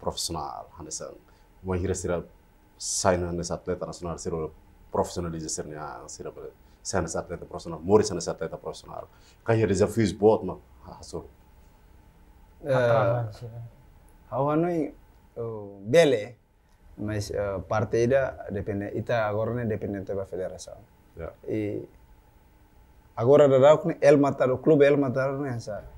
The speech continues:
Speaker 2: sorte de aqui de Tamba. A minha, eh, parceiro, o sponsor, sponsorship, né, bem, mas, eh, durante, né, ajuda teve essa minha, né, San Caltech.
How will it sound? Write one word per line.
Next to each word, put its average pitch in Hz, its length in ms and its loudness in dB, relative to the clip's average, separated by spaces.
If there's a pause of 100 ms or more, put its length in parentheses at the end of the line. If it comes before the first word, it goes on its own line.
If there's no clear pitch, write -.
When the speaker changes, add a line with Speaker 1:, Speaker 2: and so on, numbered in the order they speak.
(120)
Speaker 2:
sorte 123 420 2
de 110 160 4
aqui 107 180 -2
de 104 100 -2
Tamba. 98 420 -8 (500)
A - 60 -6
minha, 107 600 -2 (120)
eh, - 320 -10
parceiro, 110 560 -2 (260)
o 101 100 -4
sponsor, 101 540 -6 (460)
sponsorship, 120 640 -2
né, 107 140 -6
bem, 104 140 -6
mas, 98 220 -10
eh, - 340 -16 (640)
durante, 107 400 -4
né, 101 100 -2
ajuda 98 320 -4
teve 95 220 -4
essa 98 200 -4
minha, 104 200 -8
né, 98 80 -8
San 101 200 -10
Caltech. 95 460 -4